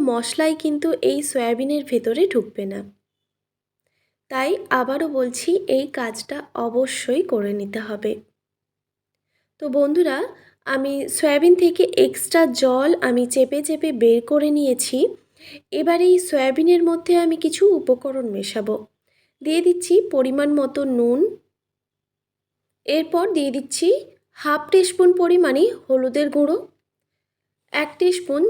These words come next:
জিরে গুঁড়ো আর এক চিমটি পরিমাণে ধনে গুঁড়ো দিয়ে দিলাম। আর দিয়ে দিচ্ছি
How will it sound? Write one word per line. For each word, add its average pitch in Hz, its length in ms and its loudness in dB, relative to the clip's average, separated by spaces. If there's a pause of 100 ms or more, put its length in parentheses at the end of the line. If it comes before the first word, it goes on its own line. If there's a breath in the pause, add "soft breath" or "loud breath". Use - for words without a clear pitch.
জিরে 269 340 0
গুঁড়ো 269 300 2 (520)
আর 240 240 -4 (460)
এক 311 200 -4 (100)
চিমটি 359 300 2
পরিমাণে 349 520 0 (280)
ধনে 285 320 -2
গুঁড়ো 233 240 -2
দিয়ে 208 220 -2
দিলাম। 220 320 -2 (1400)
আর 269 220 0
দিয়ে 370 140 8
দিচ্ছি 392 380 4